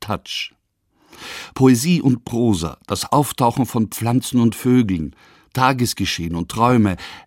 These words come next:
all das gehört in die hellwache, klassizistisch-avantgardistische Poetik der Friederike Mayröcker. Selten hat sie wie nun im Textband Da ich morgens und moosgrün ans Fenster trete,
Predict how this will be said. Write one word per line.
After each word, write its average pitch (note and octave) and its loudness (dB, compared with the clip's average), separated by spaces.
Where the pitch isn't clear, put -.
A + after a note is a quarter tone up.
all D3 0
das C3+ 0
gehört A#2+ 0
in G#2+ -2
die G2 -4
hellwache, A2 -2
klassizistisch-avantgardistische A2 -4
Poetik F#2 -6
der A2+ -4
Friederike E2+ -8
Mayröcker. E2+ -8
Selten C#3+ 0
hat G#2+ -8
sie A2 -2
wie G2+ 0
nun A2+ 4
im G2+ 0
Textband - -8
Da E2+ -10
ich - -12
morgens G2 0
und F2 -6
moosgrün G2 -2
ans F2+ -6
Fenster G#2+ -4
trete, B2+ -2